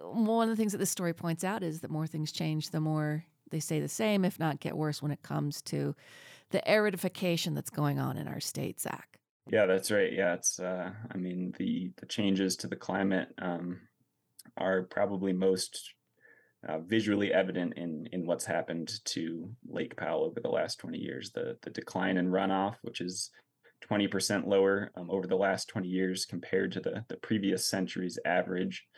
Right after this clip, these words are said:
Speaker 2: um, is, is definitely linked to climate change. And, um, it's, it's possible that, that it'll get even worse,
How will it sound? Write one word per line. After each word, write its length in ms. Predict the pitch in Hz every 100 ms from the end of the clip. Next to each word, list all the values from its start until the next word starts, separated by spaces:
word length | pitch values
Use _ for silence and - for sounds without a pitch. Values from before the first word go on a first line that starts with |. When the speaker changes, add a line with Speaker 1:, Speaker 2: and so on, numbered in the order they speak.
| - - -
Speaker 2:
um, 240 | 87 87 87
is, 260 | 90 85
is 200 | - 90
definitely 420 | 92 90 92 87
linked 340 | 92 92 - -
to 380 | - 92 92 90
climate 400 | - 95 101 92
change. 440 | - 80 85 82 -
And, 440 | 85 82 87 85 - - - - -
um, 280 | 82 78 -
it's, 320 | - - - -
it's 220 | - -
possible 580 | - 92 92 - 92 90
that, 240 | 82 - -
that 100 | -
it'll 200 | 87 85
get 180 | 87 92
even 260 | 92 87 85
worse, 460 | 95 95 - -